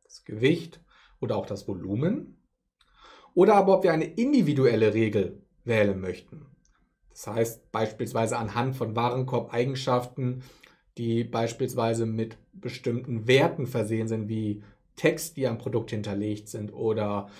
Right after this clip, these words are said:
auch vielleicht Namen von bestimmten Produkten. Diese Regel müsste natürlich, sofern sie noch nicht da ist, einmal erstellt werden. Wir aber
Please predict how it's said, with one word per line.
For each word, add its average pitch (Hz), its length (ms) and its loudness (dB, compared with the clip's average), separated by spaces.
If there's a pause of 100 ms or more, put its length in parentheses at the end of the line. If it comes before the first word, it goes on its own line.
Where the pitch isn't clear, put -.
(180)
auch 107 300 0
vielleicht 107 460 -4
Namen 127 640 0
von 104 320 -6
bestimmten 101 400 -8
Produkten. - 580 -12 (2500)
Diese 214 200 6
Regel 196 380 8
müsste 135 320 0
natürlich, 139 520 0
sofern 113 300 -2
sie - 80 -12
noch 104 60 -8
nicht 101 160 -8
da 107 180 -4
ist, - 140 -4
einmal 101 260 -10
erstellt - 500 0
werden. 226 380 2 (840)
Wir 214 240 6
aber 156 440 4